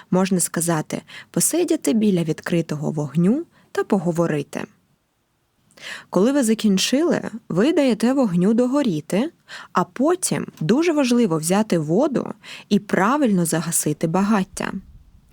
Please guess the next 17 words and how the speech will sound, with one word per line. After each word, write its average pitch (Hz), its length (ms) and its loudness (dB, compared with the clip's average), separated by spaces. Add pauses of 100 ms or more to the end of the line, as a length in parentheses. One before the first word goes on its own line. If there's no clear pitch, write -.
(280)
Зараз 311 280 0
дуже 294 280 0
зручно, 254 580 0
тому 208 260 2
що 269 180 0
тут 269 320 -2
позаду 220 580 0
є 202 320 0
озеро, 190 600 0 (600)
тож 202 320 0
тут 339 340 -2
є 233 120 2
багато 233 500 0
води, 220 520 0
яку 165 280 0
можна 233 380 2
взяти. 196 500 -2